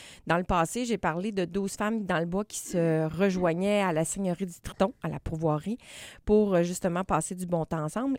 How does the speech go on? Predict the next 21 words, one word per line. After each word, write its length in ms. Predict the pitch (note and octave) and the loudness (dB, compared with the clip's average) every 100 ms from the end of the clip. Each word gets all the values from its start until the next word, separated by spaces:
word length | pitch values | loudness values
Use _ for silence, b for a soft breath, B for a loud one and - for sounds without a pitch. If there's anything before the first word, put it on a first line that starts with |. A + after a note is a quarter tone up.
| - | 2
Et 120 | B3+ | 2
ce 140 | - | 2
matin, 320 | G3+ D#3 G#3+ A3 | -2 -2 -4 -4
on 60 | |
va 140 | F3 E3 | -4 -4
parler 480 | E3 D#3+ F3 A3+ | -4 -4 -2 -2
de 100 | G#3+ | -2
la 160 | E3 D3 | -2 -4
pourvoirie 640 | - G3 F3+ E3 D#3 A#3+ - - | -6 -8 -4 -4 -4 -6 -6 -2
Hero 260 | G#3 G3 | 0 0
Lodge. 400 | D#3+ C#3 D3 E3+ - B B B B B | -2 -4 -8 -14 -20 B B B B B
Dans 120 | F#3+ | 4
le 40 | A3+ | 4
fond, 220 | - D#4+ | 4 2
le 120 | C#4 | 4
Hero 300 | G3+ G#3 G3 | 4 4 2
Lodge 320 | G3+ A3+ A#3+ | 2 2 0
est 80 | G3+ | -2
situé 520 | F#3 - A3 - B3 - | -4 -6 -10 -4 -2 -2
à 160 | - G3+ - | 0 0 -2
Yellowknife. 840 | F#3+ F3 A3+ G#3 E3 C3 C3+ E3 | -6 0 0 0 -4 -6 -8 -12